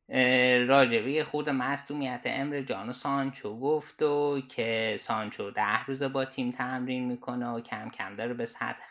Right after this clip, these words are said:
قبل برمیگرده، اه، و بعدم اشاره کرد که اون نتیجه چهار هیچ بازی رفت و، اه، کم کم فراموش کردن. اه، هانسی فلیک هم، اه، در مورد بازیکن‌ها ازش پرسیدن.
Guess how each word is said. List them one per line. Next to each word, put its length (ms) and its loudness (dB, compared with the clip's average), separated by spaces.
قبل 300 -6
برمیگرده، 1200 -2
اه، 400 2
و 720 4
بعدم 360 0
اشاره 320 -2
کرد 260 -4
که 140 -2
اون 140 -4
نتیجه 460 -4
چهار 320 0
هیچ 260 -12
بازی 500 -4
رفت 540 -4
و، 380 0
اه، 400 2
کم 280 2
کم 260 -8
فراموش 640 -2
کردن. 440 -8
اه، 320 2
هانسی 460 2
فلیک 420 -10
هم، 460 0
اه، 360 0
در 280 6
مورد 420 0
بازیکن‌ها 640 -4
ازش 460 -2
پرسیدن. 880 -2